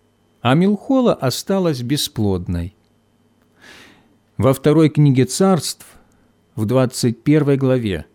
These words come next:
в восьмом стихе, имеется опечатка.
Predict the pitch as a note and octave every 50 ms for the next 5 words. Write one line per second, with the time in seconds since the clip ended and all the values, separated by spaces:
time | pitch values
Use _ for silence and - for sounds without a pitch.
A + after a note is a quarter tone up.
0 | _ _ _ _ _ - G#2 G2+ A#2+ A#2+ - - C3 A#2+ A2 G#2 - - - A2
1 | G#2 - - F#3+ G3 G3 F#3+ - _ _ _ _ _ _ _ _ _ _ _ _
2 | _ _ _ _ _ _ _ _ _ _ _ - - B2+ B2+ C#3 F3 G3 G#3 G#3+
3 | G3+ - - G3+ G3+ G3 F#3+ - G3+ F#3 - - G3+ F3 A#2+ - - - - D2+
4 | C2+